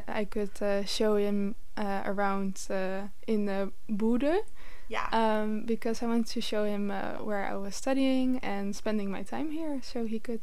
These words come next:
Speaker 1: uh, uh, visualize it, uh, more and, uh, enjoy it as well for a
Speaker 2: Yeah, I think that's easier as well, because, I mean, you're in a long distance relationship n-, right now,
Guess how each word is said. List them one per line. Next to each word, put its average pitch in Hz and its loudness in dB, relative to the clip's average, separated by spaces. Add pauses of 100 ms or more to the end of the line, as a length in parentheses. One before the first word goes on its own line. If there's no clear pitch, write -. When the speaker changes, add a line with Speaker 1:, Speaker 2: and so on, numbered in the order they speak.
(100)
Speaker 1:
uh, 240 -2 (680)
uh, 220 -2
visualize 220 0
it, 214 -2
uh, 214 -2
more 208 -2 (360)
and, 202 0
uh, 202 -2
enjoy 214 2
it 202 0
as 190 0
well 208 0
for 254 0
a 233 0
Speaker 2:
Yeah, 233 10
I 202 10
think 226 4
that's 214 6
easier 208 2
as 196 -2
well, 175 4
because, 190 -2 (260)
I 196 -2
mean, 190 0
you're 185 2
in 190 2
a 180 0
long 180 0
distance 196 2
relationship 226 4
n-, 214 0
right 220 8
now, 226 8